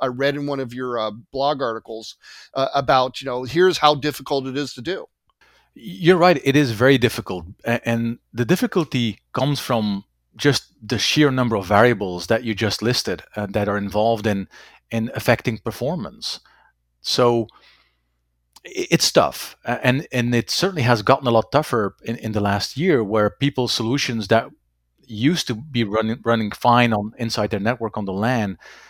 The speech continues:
Speaker 2: uh, are basically now exposing their warts by remote access, right? Everything is so much slower because of internet and the vagaries of, of internet speeds and latency and, and all of these things. So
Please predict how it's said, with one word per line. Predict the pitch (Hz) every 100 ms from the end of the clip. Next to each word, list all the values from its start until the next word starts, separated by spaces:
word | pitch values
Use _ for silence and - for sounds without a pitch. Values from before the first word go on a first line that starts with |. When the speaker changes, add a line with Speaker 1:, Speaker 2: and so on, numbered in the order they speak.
| _ _
Speaker 2:
uh, | 107 104 110 - _ _ - 120
are | 123
basically | 113 143 -
now | 143 127
exposing | 123 - - 139 139 127
their | 110
warts | 104 165 131 113
by | - 117 110 110 -
remote | 117 113 110 123
access, | 185 - 90 71 -
right? | 104
Everything | 127 123 139 127
is | 117
so | - 123
much | 113
slower | - 117 110
because | 101 107 110
of | 98 98
internet | 101 98 101
and | 98
the |
vagaries | 90 101 101 98 101 95
of, | 90 - - - _ -
of | 101
internet | 107 101 98
speeds | - - 101 101
and | 107 95
latency | 104 - - 107
and, | 98 101 -
and | 104
all | 95
of | 92
these | 107 147
things. | - 95 92 - - - - _ _ _
So | - 135 123 135